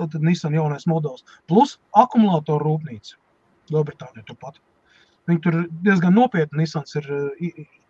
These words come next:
iesēdies, jo Lielbritānija tas tā-, tāds tā kā placdarms, nu, kā lai pasaka, starp, starp, starp visu šito te pasākumu. Un, un ļoti izdevīgā vietā ir, ja. Ā, tas, tas, tas būt,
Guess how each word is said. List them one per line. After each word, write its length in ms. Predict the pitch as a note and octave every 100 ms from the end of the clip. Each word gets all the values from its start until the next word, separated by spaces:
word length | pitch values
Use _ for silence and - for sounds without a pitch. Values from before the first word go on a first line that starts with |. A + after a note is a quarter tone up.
| G3+
iesēdies, 540 | F3+ D3+ - G3 - - - - D#3
jo 140 | D#3 D3+ E3
Lielbritānija 540 | G#3+ G3+ F#3+ F3+ E3+
tas 100 | G3
tā-, 140 | - D#3 _ -
tāds 160 | E3+ -
tā 120 | E3
kā 60 | D#3
placdarms, 680 | D3+ G3 D#3 D3+ E3 E3+ - D#3+
nu, 140 | F3 G#3 _ - _
kā 140 | - C#3+
lai 60 |
pasaka, 320 | D#3+ D#3 D3+ -
starp, 220 | D3 - _ -
starp, 240 | D#3+ D3 - D#3
starp 280 | E3 D#3 E3
visu 220 | D#3 D3
šito 200 | D3 B2
te 100 | D#3+ E3+ - - _ -
pasākumu. 480 | D#3 D#3 B2+ - A#2 - _ - - - - - - D#3
Un, 140 | D3+
un 140 | D3 D#3
ļoti 300 | F3+ D#3+ F3
izdevīgā 340 | D3 D#3 D#3+ G3+
vietā 260 | F3+ - - -
ir, 80 | A#2
ja. 100 | D3 _ - - - - - _ C3+
Ā, 80 | C#3+ C#3 C3+ C3+ C3 C3+ - D#3
tas, 160 | D#3+ -
tas, 220 | F3+ E3 G3
tas 160 | F#3
būt, 240 | D#3 D#3